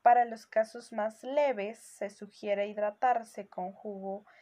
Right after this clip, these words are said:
de limón en agua que ayuda a neutralizar los terpenos y contrarresta los efectos deshidratantes de tetrahidrocannabinoides, y se agrega masticar granos de pimienta negra que cambiará en comodidad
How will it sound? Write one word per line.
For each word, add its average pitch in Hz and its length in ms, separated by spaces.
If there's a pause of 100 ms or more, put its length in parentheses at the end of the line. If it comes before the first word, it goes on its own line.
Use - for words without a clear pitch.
(160)
de 262 140
limón 247 420
en 254 200
agua 220 420
que - 80
ayuda 269 300
a 277 40
neutralizar 220 800
los 226 240
terpenos 226 680
y 214 80
contrarresta 196 760
los 240 240
efectos 208 640
deshidratantes 220 1080 (460)
de 185 140
tetrahidrocannabinoides, 196 1600 (920)
y 269 340
se 311 160
agrega 220 480
masticar 226 640
granos 190 400
de 214 80
pimienta 208 540
negra 233 420
que 247 100
cambiará 247 480
en 208 100
comodidad 214 680